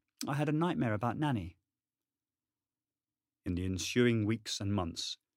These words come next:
Jason's job at G V F Laboratories was more intense than ever before.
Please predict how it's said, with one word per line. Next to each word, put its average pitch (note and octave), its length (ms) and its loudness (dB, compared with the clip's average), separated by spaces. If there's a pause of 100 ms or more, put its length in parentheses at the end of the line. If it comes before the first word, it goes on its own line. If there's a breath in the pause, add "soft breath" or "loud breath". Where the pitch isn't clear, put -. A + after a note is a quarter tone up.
Jason's A2+ 460 4
job G2 420 0
at G#2 120 -12
G G#2+ 200 -2
V G#2+ 140 0
F G2+ 160 -4
Laboratories F#2+ 680 -6
was F2+ 140 -12
more A2+ 220 2
intense G#2+ 480 -2
than F2+ 80 -6
ever F2+ 160 -6
before. F2+ 500 -6